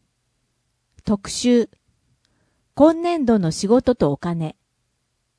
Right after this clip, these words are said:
二ページ。壱岐市政だより。八ページ。国際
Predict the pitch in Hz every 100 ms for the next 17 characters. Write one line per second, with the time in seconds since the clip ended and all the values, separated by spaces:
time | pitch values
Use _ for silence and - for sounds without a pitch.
0 | _ _ - 196 190 269 175 - - -
1 | _ _ _ _ _ _ _ _ _ _
2 | _ _ _ _ _ _ _ - 294 269
3 | - 196 - 302 311 277 196 147 139 _
4 | _ _ _ _ _ _ _ _ _ 214
5 | 208 - 277 202 - - _ _ _ _
6 | _ _ _ _ _ _ _ _ _ _
7 | _ _ _ _ - 226 - 339 320